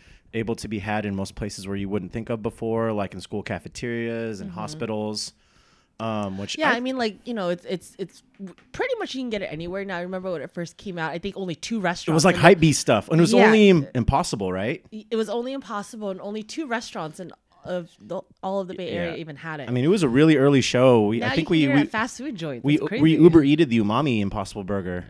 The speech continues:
Speaker 2: Yeah.
Speaker 1: Yeah, so in the article it says that Impossible, um, signed a deal with Sodexo to distribute them amongst all, like, their entities.
Speaker 2: Mm-hmm.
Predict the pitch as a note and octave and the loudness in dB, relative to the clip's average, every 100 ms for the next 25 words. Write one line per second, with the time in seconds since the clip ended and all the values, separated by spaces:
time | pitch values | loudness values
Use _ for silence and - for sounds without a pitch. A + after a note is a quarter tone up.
0 | - F3 E3+ C#3+ G#2+ C3 G#2+ G2+ C3 B2 | -14 -10 -8 -8 -10 -6 -6 -6 -2 0
1 | C3+ C#3 C3+ C3+ B2+ - A#2+ G#2 G#2 G2+ | 2 2 2 0 -4 -2 -4 -4 -6 -4
2 | G2 A#2+ A#2+ - G#2 G2 F#2+ G2 - F#2+ | -6 -6 -6 -6 -6 -4 -6 -8 -12 -8
3 | F2+ F2 F2 _ _ _ - A2 G2+ G2+ | -8 -10 -14 _ _ _ -10 -8 -6 -6
4 | F#2+ F#2+ - - G2 G#2+ - G2 F2+ - | -6 -8 -10 -14 -8 -10 -8 -10 -10 -12
5 | F2 - A2 G2 F2 F2 E2+ E2+ - F2 | -14 -12 -12 -12 -12 -12 -10 -12 -12 -12
6 | F2+ E2 E2+ F2+ D#2+ D2 F#2+ A2 C3 E3+ | -12 -12 -16 -14 -14 -12 -10 -6 -6 -8
7 | - - G#3 G3 E3+ | -14 -10 -8 -6 -8